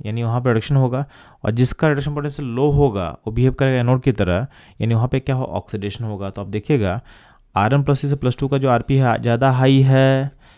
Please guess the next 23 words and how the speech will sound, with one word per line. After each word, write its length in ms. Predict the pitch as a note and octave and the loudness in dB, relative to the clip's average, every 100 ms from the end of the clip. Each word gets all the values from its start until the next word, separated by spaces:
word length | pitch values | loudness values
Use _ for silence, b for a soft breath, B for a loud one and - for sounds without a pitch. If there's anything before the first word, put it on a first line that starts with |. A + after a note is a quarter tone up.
| b _ | b _
यानी 240 | G2+ A2 A#2+ | -4 -2 0
यहाँ 300 | A2+ B2+ C3 | -2 -4 -4
पे 220 | C3+ C#3 - - - | -6 -6 -8 -14 -6
आरएन 380 | F#2+ G#2 B2 C3+ | -2 0 -2 -2
प्लस 240 | - B2 | -2 -4
सी 120 | - | -4
से 120 | B2+ | -6
प्लस 240 | B2 A#2 A2 | -4 -4 -2
टू 120 | C3 | 0
जाना 180 | C3 C3 | 2 2
चाहेगा, 680 | C3 C3 B2+ B2+ B2+ C3 C3+ _ _ _ _ _ b b b b b b _ _ | 2 0 0 -2 -4 -6 -10 _ _ _ _ _ b b b b b b _ _
और 160 | G#2 G#2+ | -6 -4
आप 120 | A#2+ | -4
देखोगे 680 | A2 A2+ A2 D3 B2+ G2+ - - B2+ | -4 -6 0 0 2 0 -4 -10 -14
कि 140 | - A#2+ | -10 -8
जो 200 | - - _ _ _ _ _ | -8 -10 _ _ _ _ _
आई 340 | G2 G#2 A#2 A#2+ | -4 -2 -2 -4
टू 160 | D3+ D#3 | -4 -4
से 180 | - D3+ | -4 -6
I 240 | - A2+ | -2 -2
माइनस 220 | C3 C#3 | 0 -2
का 100 | C#3 | -2
वैल्यू 360 | C3+ C3+ C#3+ | 0 0 0